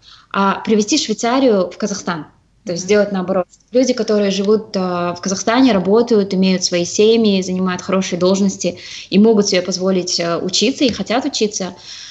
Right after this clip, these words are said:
Speaker 1: они не располагают там временными ресурсами. И опять же, ситуация не очень стабильная, они боятся потерять свою работу на полтора года обучения.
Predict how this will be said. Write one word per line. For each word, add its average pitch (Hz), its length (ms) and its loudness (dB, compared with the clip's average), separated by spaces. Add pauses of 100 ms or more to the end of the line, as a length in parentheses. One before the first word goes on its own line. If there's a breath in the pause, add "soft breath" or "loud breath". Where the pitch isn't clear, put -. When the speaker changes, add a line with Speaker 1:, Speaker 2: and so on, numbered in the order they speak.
(140 loud breath)
Speaker 1:
они 226 360 4
не 208 380 2
располагают 202 600 -2
там 170 100 -10
временными 196 440 4
ресурсами. 196 680 -4
И 170 60 -6
опять 196 220 0
же, 180 80 -2
ситуация 185 480 -2
не 185 100 0
очень 190 240 0
стабильная, 202 540 2
они 175 180 -2
боятся 190 400 0
потерять 190 380 -4
свою 175 160 -4
работу 180 340 -2
на 165 180 -6
полтора 175 380 -2
года 165 640 0 (440)
обучения. 175 600 0